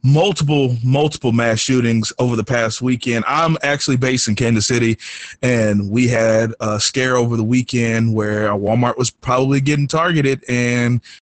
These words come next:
you know, they put their manifesto on Facebook and Reddit. So staying the fuck out of Walmart and staying in my house. And it's a shame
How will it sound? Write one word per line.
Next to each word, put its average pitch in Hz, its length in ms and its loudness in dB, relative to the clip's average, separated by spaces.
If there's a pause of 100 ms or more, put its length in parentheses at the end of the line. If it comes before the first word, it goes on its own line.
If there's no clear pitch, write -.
(160)
you 120 60 0
know, 120 120 2
they 120 140 0
put 127 160 -2
their 120 140 0
manifesto 120 520 0
on 101 140 -2
Facebook 131 560 -2
and 92 140 -4
Reddit. 120 400 0
So 104 320 -4 (400)
staying 320 480 -2
the 277 80 2
fuck - 320 -4
out 233 200 2
of 208 120 2
Walmart 170 480 2
and 139 100 2
staying 147 300 0
in 135 100 2
my 123 180 2
house. 101 320 -4
And 139 120 0
it's 202 120 0
a 160 60 -2
shame 247 540 -4